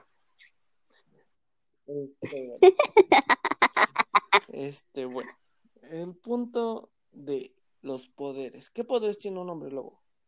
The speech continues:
Speaker 2: Tiene super fuerza, super velocidad y unos sentidos bastante agudos.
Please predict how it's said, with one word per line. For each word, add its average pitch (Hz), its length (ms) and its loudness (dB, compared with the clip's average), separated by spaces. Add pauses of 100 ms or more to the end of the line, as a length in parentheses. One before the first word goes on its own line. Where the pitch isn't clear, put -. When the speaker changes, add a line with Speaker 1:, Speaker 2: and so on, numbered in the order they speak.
(3000)
Speaker 2:
Tiene 233 640 2 (240)
super 254 560 0
fuerza, 214 560 2 (520)
super 302 580 4
velocidad 214 800 4 (640)
y 247 160 8
unos 254 260 12
sentidos 214 720 8
bastante 240 920 4
agudos. 208 920 8